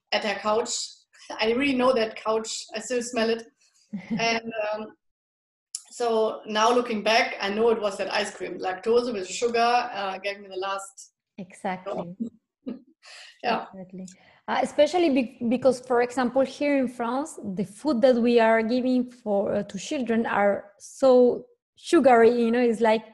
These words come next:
Speaker 2: cookies with very white, um,
Speaker 1: Yeah.
Speaker 2: milk chocolate and so on. And I'm very surprised every time because it's like, uh, just full of sugar.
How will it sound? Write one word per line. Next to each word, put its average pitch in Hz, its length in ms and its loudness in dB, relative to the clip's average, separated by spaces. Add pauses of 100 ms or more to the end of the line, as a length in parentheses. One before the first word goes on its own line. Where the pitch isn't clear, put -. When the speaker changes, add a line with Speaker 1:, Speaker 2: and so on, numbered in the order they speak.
Speaker 2:
cookies 294 440 0
with 233 260 6 (140)
very 226 300 4
white, 247 400 2 (100)
um, 226 60 2
Speaker 1:
Yeah. 208 420 -2 (440)
Speaker 2:
milk 262 300 6
chocolate 254 640 6
and 226 180 0
so 220 140 2
on. 262 200 4 (480)
And 220 120 2
I'm 226 240 6
very 262 200 8
surprised 247 520 0
every 220 200 2
time 208 280 -4
because 190 340 -8
it's 196 240 -8
like, 202 280 -2 (1300)
uh, 190 280 -8 (380)
just 208 220 -4
full 277 200 6
of 269 120 2
sugar. 185 440 0